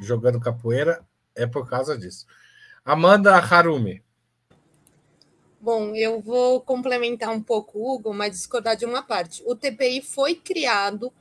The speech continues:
Speaker 2: para, é, julgar líderes, foi criado pra julgar essas figuras, assim, que têm um poder, é, de fazer um genocídio. Então, é, a imunidade de ser chefe de Estado, eu acho que não, não seria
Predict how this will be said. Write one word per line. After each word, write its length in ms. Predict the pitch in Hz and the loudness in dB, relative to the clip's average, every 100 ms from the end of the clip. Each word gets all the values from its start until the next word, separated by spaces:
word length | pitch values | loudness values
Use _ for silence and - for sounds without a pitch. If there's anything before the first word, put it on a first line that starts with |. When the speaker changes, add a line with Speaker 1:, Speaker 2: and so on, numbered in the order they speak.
| - | 0
Speaker 2:
para, 680 | 214 202 202 214 254 311 - | 2 2 0 -2 -4 -6 -8
é, 200 | 208 202 | -6 -6
julgar 640 | 175 220 196 190 196 220 | -6 -10 -4 0 0 0
líderes, 760 | 220 233 247 175 170 160 - - | -4 -4 -4 -6 -12 -14 -18 -12
foi 200 | 220 240 | -4 -4
criado 680 | 294 262 220 185 190 185 240 - _ | -4 -4 0 0 -2 -6 -10 -14 _
pra 220 | - 214 | -2 -2
julgar 400 | 208 226 202 196 | 0 -2 0 2
essas 380 | 208 226 262 254 | 2 0 -2 -6
figuras, 640 | - 233 180 214 247 247 202 | -8 -8 -6 0 2 2 -2
assim, 360 | 208 214 214 | -6 -8 -8
que 120 | 214 | -8
têm 240 | 220 220 233 | -8 -4 -4
um 100 | 254 | -4
poder, 640 | - 226 190 208 214 269 - _ _ _ _ | -4 -4 0 0 2 0 -6 _ _ _ _
é, 500 | 196 190 185 185 180 175 | -4 0 0 0 -2 -4
de 300 | 180 233 254 | -4 -4 -4
fazer 340 | 294 254 233 | -4 -2 -2
um 100 | 240 | -2
genocídio. 720 | 233 240 269 - 214 180 165 | -2 -4 -4 -8 -8 -10 -10
Então, 400 | 175 175 190 208 233 _ _ _ _ | -12 -10 -8 -8 -10 _ _ _ _
é, 140 | 190 | -4
a 60 | 180 | -2
imunidade 1120 | 220 226 254 254 214 208 226 262 247 175 208 | 0 0 2 0 0 2 4 4 2 0 -6
de 160 | 175 190 | -6 -8
ser 260 | 190 208 214 | -4 -2 -2
chefe 280 | 214 190 | -4 -8
de 80 | 180 | -8
Estado, 340 | 214 - 214 220 | -8 -2 -2 0
eu 80 | |
acho 220 | 226 226 - | 0 0 -6
que 100 | 233 | -6
não, 460 | 233 233 262 247 | -2 -2 -2 -4
não 340 | 226 233 247 277 | -6 -2 -2 -2
seria 560 | - 247 233 240 262 | -4 -2 0 0 0